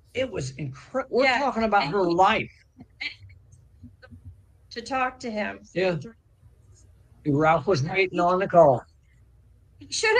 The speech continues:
Speaker 2: have been in the call.
Speaker 1: Oh, so, so we go back and, and Melissa calls, put on speakerphone.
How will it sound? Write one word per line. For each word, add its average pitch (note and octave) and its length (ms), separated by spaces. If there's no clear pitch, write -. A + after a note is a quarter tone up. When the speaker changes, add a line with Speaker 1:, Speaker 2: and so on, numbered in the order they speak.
Speaker 2:
have D#4 140
been C#4 480
in C#4 120
the A#3 60
call. - 1200
Speaker 1:
Oh, E3+ 360
so, A3 440
so G3 520
we G#3+ 160
go A#3+ 100
back G#3 340
and, D#3+ 240
and D#3+ 140
Melissa G3+ 320
calls, F#3 420
put F3 160
on F3 140
speakerphone. E3 600